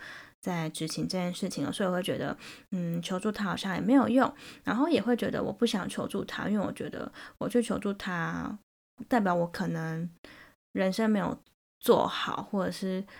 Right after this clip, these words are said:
我是失败的，我才要去求助他，然后也会让他失望。然后，呃，其实因为去年我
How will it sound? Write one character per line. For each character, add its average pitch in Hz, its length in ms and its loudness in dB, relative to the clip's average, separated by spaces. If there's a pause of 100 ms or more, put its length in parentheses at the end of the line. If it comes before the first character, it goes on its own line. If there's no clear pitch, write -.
(160)
我 170 160 2
是 190 160 2
失 190 240 0
败 185 260 -2
的， - 100 -2
我 - 100 -4
才 - 160 -6
要 - 120 -4
去 - 220 -4
求 - 220 -4
助 - 160 -2
他， 175 180 -4
然 - 100 -4
后 190 160 -4
也 - 80 -2
会 180 140 -6
让 170 100 0
他 170 180 -4
失 - 340 -4
望。 - 200 -2 (520)
然 170 100 -2
后， 208 240 2
呃， 185 260 0
其 196 140 -2
实 208 80 2
因 233 100 4
为 247 80 4
去 247 220 4
年 180 260 2
我 160 380 0